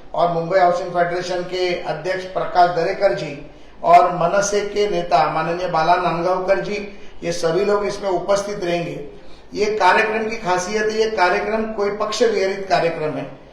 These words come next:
जिन जिन लोगों को लाभ हुआ है, वो सभी लाभार्थी लोग उस कार्यक्रम में हजारों की संख्या में भगत सिंह मैदान में आएंगे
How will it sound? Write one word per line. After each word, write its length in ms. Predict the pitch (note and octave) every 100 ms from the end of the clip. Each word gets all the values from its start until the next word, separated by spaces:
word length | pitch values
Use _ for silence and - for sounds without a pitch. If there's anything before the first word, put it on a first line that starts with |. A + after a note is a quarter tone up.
| - -
जिन 260 | C3+ F3+ G3+
जिन 180 | A#3 A3
लोगों 280 | G#3 G#3 G#3+
को 100 | G#3
लाभ 320 | F#3+ G3 G3
हुआ 120 | G3+
है, 120 | G3
वो 60 | G3
सभी 320 | F#3 F3 G#3
लाभार्थी 480 | F3+ F3 F#3+ F#3+ F#3+
लोग 440 | F#3+ F3+ - -
उस 140 | - -
कार्यक्रम 540 | E3+ E3+ F3+ G3 G3
में 80 | F#3+
हजारों 380 | D#3+ D#3+ A#3 -
की 140 | G3+
संख्या 380 | - F#3 F3+ F3+
में 160 | F#3
भगत 260 | E3+ E3 F3
सिंह 160 | F3+ F3
मैदान 260 | E3+ F3 F3
में 140 | E3
आएंगे 480 | D#3+ E3+ E3+ D#3